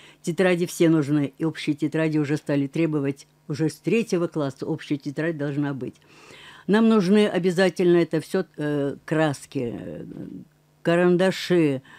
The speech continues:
ручки, причём не по одной ручке мы вручаем всегда это, ребята. Альбомы для рисования разные, двадцати и ч-, и сорока листовые. Требуется кра-, эм,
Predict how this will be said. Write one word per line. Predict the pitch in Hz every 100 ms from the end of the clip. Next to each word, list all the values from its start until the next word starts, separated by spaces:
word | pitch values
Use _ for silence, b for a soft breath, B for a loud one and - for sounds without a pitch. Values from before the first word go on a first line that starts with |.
| B B B
ручки, | 175 202 214 170 - 156
причём | 147 151 185 175
не | 180
по | 165 180
одной | 170 170 170
ручке | 165 170 - 156
мы | 156 151
вручаем | 143 147 - 151 143
всегда | - 139 143
это, | 143 147
ребята. | 139 139 139 135 110
Альбомы | 143 170 170 196 190
для | 175 180
рисования | 180 - 175 175 185 180 175
разные, | 151 151 160 139 143 139
двадцати | 135 147 147 151 - 175 170
и | 165
ч-, | - - -
и | 175 175 165
сорока | - 165 160 156 156
листовые. | 147 - 139 135 135 - B B B B B B B -
Требуется | 196 247 220 226 214 208
кра-, | 202 196 196
эм, | 175 175 175 170 170 160 156